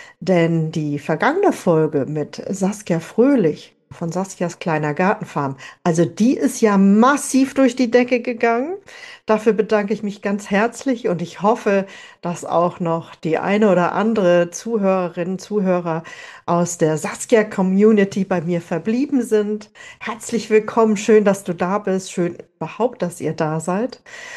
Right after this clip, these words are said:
Und, äh, ich freue mich sehr zu verkünden, dass, ähm, als wir das Interview, das Gespräch mit Saskia, als ich das hatte, da war ihr Buch noch gar nicht draußen, dann gab es noch eine kleine Verzögerung.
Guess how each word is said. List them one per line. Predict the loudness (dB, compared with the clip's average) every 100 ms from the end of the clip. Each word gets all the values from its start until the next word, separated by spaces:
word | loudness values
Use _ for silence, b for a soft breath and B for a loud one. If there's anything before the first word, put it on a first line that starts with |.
| B B
Und, | 4 4 4 0 0
äh, | 2 4 2 -2
ich | -6 -10
freue | -6 4 4 6
mich | 4 4 2 -4
sehr | 0 2 2
zu | 2 -2
verkünden, | 0 0 2 2 2 -2 -2 -4 -8
dass, | -10 -10 -14 -20 B B B B 0
ähm, | 2 2
als | 0 -4 -2
wir | 2 4 4 0
das | -6 -4
Interview, | -4 2 4 4
das | 4 0
Gespräch | -8 -2 0 2
mit | 2 0
Saskia, | -2 -6 -8 -8 -6
als | -8
ich | -8
das | -6 -4 -4
hatte, | -2 -2
da | -2 -2
war | 0
ihr | 0 0
Buch | -2 0
noch | -2 0
gar | -2
nicht | -2 -4
draußen, | -2 0 0 0
dann | -4
gab | -4 -8
es | -8 -8
noch | -8 -6
eine | -6 -6
kleine | -4 -2 0 0
Verzögerung. | -2 -8 0 0 0 -2 -2 -4